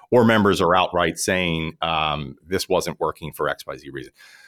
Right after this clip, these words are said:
Those should be an ongoing conversation about, "Hey, this might be a s-, a relationship that we really need to talk about sunsetting," or, "This particular vendor, th-, the members love the category, but not this vendor for a, a myriad of reasons."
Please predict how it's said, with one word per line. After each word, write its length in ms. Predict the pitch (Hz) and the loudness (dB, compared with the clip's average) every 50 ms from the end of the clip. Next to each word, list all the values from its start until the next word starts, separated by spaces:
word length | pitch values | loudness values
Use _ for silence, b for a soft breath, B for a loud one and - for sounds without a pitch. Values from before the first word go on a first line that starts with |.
| b b _ | b b _
Those 260 | - 156 190 214 202 | 4 6 6 6 6
should 160 | - - 147 120 | 4 2 2 2
be 100 | 131 110 | 2 2
an 120 | 101 95 | 2 0
ongoing 800 | - 95 107 123 120 107 104 98 104 98 95 95 95 90 90 92 - | 0 0 2 2 2 2 2 2 2 2 0 0 0 -2 -4 -6 -6
conversation 1000 | - 98 98 95 87 90 85 - - - 87 87 85 - - 87 80 76 78 78 78 - | -4 -2 0 0 0 0 -2 -2 -2 -2 0 0 -2 -2 -4 -4 -4 -4 -6 -8 -10 -12
about, 480 | 78 - 85 80 80 78 76 - - _ _ _ _ - | -6 -4 -2 0 0 -2 -2 -4 -8 _ _ _ _ -4
"Hey, 280 | 110 95 82 82 76 - | -2 -2 -2 -2 -4 -4
this 260 | 76 95 107 - - | -4 -4 -4 -2 -4
might 180 | 101 95 87 92 | -4 -4 -4 -2
be 140 | - 87 82 | -2 -2 -2
a 40 | 80 | -2
s-, 180 | - - - - | -4 -8 -10 -8
a 120 | - 78 | -6 -4
relationship 580 | 85 85 85 87 82 - 92 85 - - 87 - | -2 0 0 0 0 0 -4 -6 -4 -6 -6 -4
that 100 | - 80 | -4 -2
we 120 | 80 82 | -2 0
really 240 | 82 82 82 80 80 | 0 2 0 0 0
need 160 | 78 78 76 | -2 -2 -4
to 40 | 76 | -6
talk 280 | - - 92 82 - 85 | -6 -4 -4 -4 -2 -2
about 200 | 78 76 - - | -4 -4 -4 -4
sunsetting," 680 | - - 82 78 78 - - 80 69 71 69 69 67 b b b b b b b - | -4 -2 -2 -2 -4 -4 -4 -4 -2 -2 -6 -8 -12 b b b b b b b 2
or, 280 | 135 113 104 95 82 | 4 6 6 4 4
"This 240 | 67 98 117 - - | 4 2 0 0 0
particular 500 | - 104 - 117 101 - 98 87 85 82 | -4 -4 -2 -2 -2 0 0 0 0 0
vendor, 500 | 85 123 139 127 95 85 80 76 69 - - | 0 0 0 2 2 0 0 -2 -4 -6 -12
th-, 100 | - - _ | -18 -18 _
the 60 | 90 90 | -6 -2
members 400 | 98 110 107 92 90 82 85 90 | 0 0 0 0 0 -2 0 0
love 180 | 90 85 78 | 0 0 0
the 80 | - 78 | -4 -8
category, 640 | - - 107 101 101 82 76 85 78 76 73 71 67 - | -4 -2 -2 0 0 -2 -2 0 0 0 0 -2 -2 -6
but 140 | - - - | -8 -6 -4
not 220 | 95 87 87 - | -4 -4 -4 -4
this 180 | - 78 - - | -6 -6 -6 -4
vendor 380 | 80 80 78 76 69 69 67 - | -4 -4 -4 -4 -4 -6 -8 -6
for 360 | - - 73 69 65 - - _ _ - | -6 -6 -4 -4 -6 -8 -10 _ _ -18
a, 220 | - - - 85 | -18 -10 -10 -10
a 20 | 76 | -8
myriad 340 | 78 80 73 76 76 71 69 | -8 -6 -4 -4 -2 -4 -4
of 140 | 69 - | -4 -4
reasons." 420 | 80 76 73 67 73 69 67 - | -4 -4 -4 -4 -8 -12 -14 -16